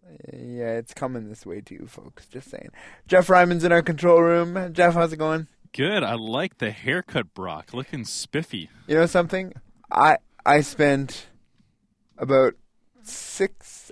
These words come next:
Speaker 1: hours last night with Brett, and he said, "What'd you do with your hair? Look, your head just looks like a big cue ball." And I said, "Well, my hair's falling out because, as those of you may remember,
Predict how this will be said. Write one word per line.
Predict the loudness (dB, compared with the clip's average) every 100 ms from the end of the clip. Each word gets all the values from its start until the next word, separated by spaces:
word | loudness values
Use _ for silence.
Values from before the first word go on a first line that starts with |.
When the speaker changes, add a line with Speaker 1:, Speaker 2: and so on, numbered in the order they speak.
| -2
Speaker 1:
hours | 4 6 6 4 4
last | 2 2
night | -6 -4
with | -8 -10 _
Brett, | -10 2 4 2 -2 _ -4
and | -2 -2 -4
he | -8
said, | -6 0 0 -2 _ _ _ _ _
"What'd | -6 -6
you | -4
do | -4
with | -2 0
your | -2
hair? | 0 2 2 2 -4 -10 -12 -4
Look, | -2 -2
your | 0 2
head | 4 2
just | 0 -2
looks | -4 -2
like | 0
a | 0
big | 0 -2 -4
cue | -10 -8 0
ball." | 4 4 2 -8 _ _ _ -2
And | 0
I |
said, | 2 4 4 2 -6 _
"Well, | 2 6 8 6 0 _ 0
my | 2
hair's | 4 2 2
falling | 4 6 6 4
out | 4 2 0 -6
because, | -4 -2 -2 -6 -20 -20 _ _
as | -2 0 2
those | 0 0
of | -2
you | -2
may | 0 0
remember, | 0 0 0 2 2